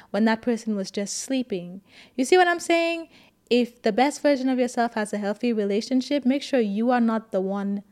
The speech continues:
contributing to the toxicity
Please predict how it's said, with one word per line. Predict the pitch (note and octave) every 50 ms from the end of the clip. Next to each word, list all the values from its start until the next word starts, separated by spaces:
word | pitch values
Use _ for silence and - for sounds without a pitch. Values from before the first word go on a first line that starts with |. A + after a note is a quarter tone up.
| _ _ _ _ _ _
contributing | - - A#3 G#3 G3+ - - - - B3 G3+ A3 A3 A3 - A3+ G3+ G3+ G#3
to | - - G#3+
the | F#3 F3+ F3+
toxicity | - - - G#3+ F#3+ - _ - - - - - - C#4 B3+ - - C4 A#3+ - - - A3+ G3+ F3+ - -